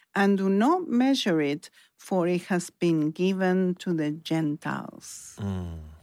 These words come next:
Speaker 1: So what I think the scripture is
Speaker 2: Wow.
Speaker 1: telling us is that the temple, the third temple, is going to be right next to an area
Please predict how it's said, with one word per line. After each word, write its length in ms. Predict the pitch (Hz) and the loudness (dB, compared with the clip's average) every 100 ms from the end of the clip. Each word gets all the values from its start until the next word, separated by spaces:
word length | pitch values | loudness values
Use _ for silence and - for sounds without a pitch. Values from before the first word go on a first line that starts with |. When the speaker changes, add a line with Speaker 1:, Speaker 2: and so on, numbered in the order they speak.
| - - - _ | -20 -20 -20 _
Speaker 1:
So 200 | - 185 | -4 -2
what 340 | 175 277 349 | 2 2 2
I 140 | 381 320 | 2 0
think 420 | - 311 302 262 | 2 2 4 4
the 100 | 220 | 0
scripture 540 | - - 254 247 - | -2 -2 -2 -2 -2
is 100 | 202 | -2
Speaker 2:
Wow. 200 | 185 - | -2 -4
Speaker 1:
telling 380 | 175 240 349 285 | 0 2 4 2
us 380 | 160 113 160 - - - - _ | 2 -2 -4 -10 -20 -20 -20 _
is 300 | - 220 208 | 2 2 2
that 220 | - 196 185 | 0 -2 -2
the 80 | 185 - | -12 -4
temple, 540 | 294 370 392 - 160 | 0 2 2 0 -2
the 160 | 160 185 | 0 -4
third 440 | - - 311 302 | -4 0 0 0
temple, 380 | - 180 185 180 | 0 -2 -2 -2
is 160 | 180 - | -4 -6
going 400 | - 226 226 226 | -2 2 2 0
to 120 | 214 | -2
be 220 | 196 190 | -2 0
right 440 | 185 190 226 285 | 0 2 4 2
next 400 | 269 247 247 - - | 2 2 0 -4 -4
to 100 | 233 | -2
an 200 | 214 196 | 0 2
area 540 | 185 175 156 131 151 | 2 2 0 -2 -4